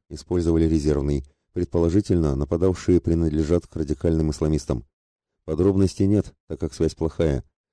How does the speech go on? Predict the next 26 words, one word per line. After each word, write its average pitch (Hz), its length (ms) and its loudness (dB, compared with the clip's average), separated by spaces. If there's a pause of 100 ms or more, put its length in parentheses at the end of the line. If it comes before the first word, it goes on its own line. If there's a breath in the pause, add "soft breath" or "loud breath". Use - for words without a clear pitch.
(120)
Но 90 120 -4
поезд 113 380 2
продолжает 90 560 2
движение, 80 640 2 (100)
проходя 78 400 0
все - 160 -2
контрольные 80 520 0
точки, 69 380 -4 (360)
о 80 100 -8
чём 101 240 -2
мне 95 140 2
докладывают 90 580 2
каждые 80 420 0
двадцать 73 380 -2
минут». 69 320 -4 (600)
«Хорошо, 80 460 -2 (340)
держите 87 420 -2
меня 69 160 0
в - 80 -6
курсе», — 65 380 -6 (400)
сказал 76 340 0
я, 92 180 4
заходя 76 380 0
в 71 60 -6
свой 71 160 -2
кабинет. 64 420 -4